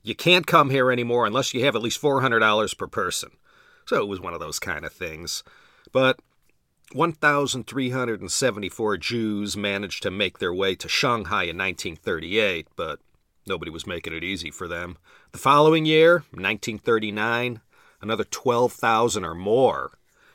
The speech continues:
will try and squeeze in, and they'll be the worst off of all those who chose the Shanghai option. You're probably thinking, "Jesus, was so terrible what was happening in Europe with the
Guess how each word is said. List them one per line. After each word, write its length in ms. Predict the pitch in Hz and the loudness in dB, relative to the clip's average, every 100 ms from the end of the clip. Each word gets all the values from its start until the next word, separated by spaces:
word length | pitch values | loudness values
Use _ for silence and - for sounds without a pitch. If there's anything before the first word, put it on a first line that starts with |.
| _ | _
will 100 | - | -16
try 300 | - - 95 | -10 -6 -6
and 140 | 85 78 | -4 -2
squeeze 640 | - - 104 104 101 104 | -2 -4 -6 -6 -6 -2
in, 320 | 107 95 76 | -2 -2 -4
and 160 | 65 71 | -10 -8
they'll 120 | 87 | -8
be 100 | 82 | -8
the 120 | 65 | -12
worst 600 | 69 78 92 95 - 113 | -14 -10 -4 -2 -2 -2
off 200 | 95 87 | -2 -4
of 140 | 82 | -6
all 320 | 87 101 117 101 | -4 2 2 2
those 380 | 85 71 76 | -2 -8 -10
who 320 | - 80 73 - _ _ _ _ _ _ | -10 -10 -14 -18 _ _ _ _ _ _
chose 360 | - - 90 85 | -10 -8 -6 -8
the 80 | 80 | -8
Shanghai 560 | - 90 82 87 80 | -6 -6 -8 -8 -8
option. 560 | 78 82 - - 87 87 _ _ _ _ _ _ _ _ _ _ - | -6 -6 -4 -6 -6 -12 _ _ _ _ _ _ _ _ _ _ -6
You're 140 | 143 | 0
probably 300 | 170 175 151 | 4 6 6
thinking, 580 | 117 156 143 131 120 101 _ _ | 4 2 4 0 0 -4 _ _
"Jesus, 480 | - - - - - | -12 -8 -8 -8 -10
was 100 | - | -8
so 180 | - 104 | -8 -8
terrible 540 | - - 139 175 78 | -10 -4 -2 -2 -4
what 140 | 78 - | -10 -8
was 140 | 80 | -10
happening 380 | 76 80 90 87 | -8 -10 -10 -10
in 120 | 87 | -10
Europe 420 | 85 85 92 95 | -6 -4 -4 -6
with 140 | 76 - | -12 -16
the 220 | 65 64 | -16 -16